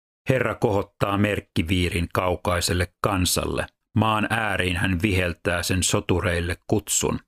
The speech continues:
ja nopeasti he rientävät sieltä. Siinä joukossa ei kukaan väsy, eikä horju. Kukaan heistä ei nuku, eikä torku. Heidän vyönsä ei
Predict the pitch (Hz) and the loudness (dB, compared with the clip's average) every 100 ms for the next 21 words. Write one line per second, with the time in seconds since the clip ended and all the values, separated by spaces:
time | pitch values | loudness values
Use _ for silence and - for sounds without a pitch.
0 | _ 98 107 113 - 92 - - - 113 | _ 0 2 2 0 -2 -2 -4 -2 -2
1 | 90 95 82 85 82 87 - - 90 80 | 0 0 -2 -2 -4 -4 -4 0 0 -2
2 | - - _ _ _ _ _ _ _ _ | -6 -10 _ _ _ _ _ _ _ _
3 | - - 131 113 107 110 101 - 87 - | -6 0 2 4 4 4 2 0 -2 0
4 | 92 90 - 104 101 95 90 95 82 85 | 0 0 -2 0 0 0 0 0 0 -2
5 | 87 - _ _ 92 92 87 92 85 98 | -4 -10 _ _ -4 -2 -2 -2 0 0
6 | 90 82 92 _ _ _ - 113 120 104 | 0 -2 -6 _ _ _ -2 0 2 2
7 | 87 95 92 - - 95 98 110 - 92 | 2 0 0 -2 0 2 4 2 2 -2
8 | 80 - 95 92 98 95 113 98 85 - | -2 -4 -2 -2 -2 0 0 0 -2 -6
9 | - - _ _ - 98 95 92 95 104 | -8 -16 _ _ -4 -2 2 2 4 4
10 | 90 - 87 - 101 101 90 | 2 0 -2 -2 -4 0 0